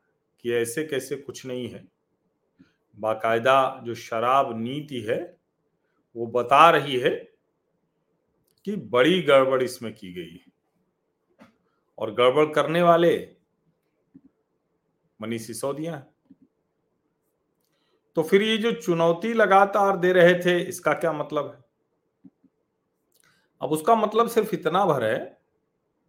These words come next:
कि दरअसल अरविंद केजरीवाल, मनीष सिसोदिया, इन लोगों को लगता है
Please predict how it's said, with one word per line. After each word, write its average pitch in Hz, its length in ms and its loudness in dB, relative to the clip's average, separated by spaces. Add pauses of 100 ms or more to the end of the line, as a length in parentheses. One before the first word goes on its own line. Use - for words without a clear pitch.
(540)
कि 131 60 -12
दरअसल 156 760 2 (1500)
अरविंद 151 400 0
केजरीवाल, 147 840 4
मनीष 135 300 -8
सिसोदिया, 139 680 2
इन 147 120 -4
लोगों 139 200 -6
को 147 120 -8
लगता 131 380 2
है - 320 -4